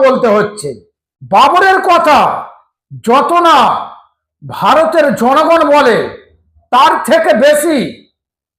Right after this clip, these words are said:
এই শুভেন্দুর মতো রাজনেতা তারা কিন্তু বেশি বলে। কতটা মহব্বত,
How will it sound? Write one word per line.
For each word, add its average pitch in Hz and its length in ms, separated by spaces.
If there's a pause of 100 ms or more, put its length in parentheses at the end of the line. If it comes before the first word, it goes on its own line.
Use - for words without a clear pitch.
(160)
এই 247 100 (100)
শুভেন্দুর 339 640
মতো 320 220 (200)
রাজনেতা 302 580 (1400)
তারা 320 280 (120)
কিন্তু 381 280 (100)
বেশি 330 220 (100)
বলে। 214 240 (320)
কতটা 302 340 (120)
মহব্বত, 302 600